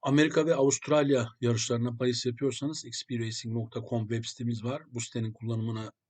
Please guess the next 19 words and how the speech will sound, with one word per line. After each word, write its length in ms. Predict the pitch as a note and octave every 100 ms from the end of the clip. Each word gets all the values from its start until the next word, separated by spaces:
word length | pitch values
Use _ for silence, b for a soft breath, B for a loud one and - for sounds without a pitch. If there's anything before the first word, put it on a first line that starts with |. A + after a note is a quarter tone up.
| _ -
e, 280 | G2+ G2 A#2
bu 60 | -
siteden 360 | - G#2+ A2+
istifade 460 | A2 - G#2 G#2 G#2
edebilirsiniz 540 | G2+ G2+ A2+ A2+ G2
bu 40 | G#2
yarışlar 320 | G2+ - G#2+
için. 260 | G2+ E3 E3 b b -
Bu 60 |
sitenin 280 | A#2+ B2+ A#2
kullanımına 440 | A2 A#2 A2+ A#2 A2+
yönelik 340 | G#2+ G#2+ A#2+ _ -
kısa 260 | - A#2+
bir 80 | G#2+
tanıtım 420 | A2 A2 G#2+ G#2+
videosu 380 | G2 G2+ F#2+ G#2
var. 80 | G2
Onu 160 | G#2+
izleyelim. 580 | A#2+ F2+ G2 G2 D#3 E3+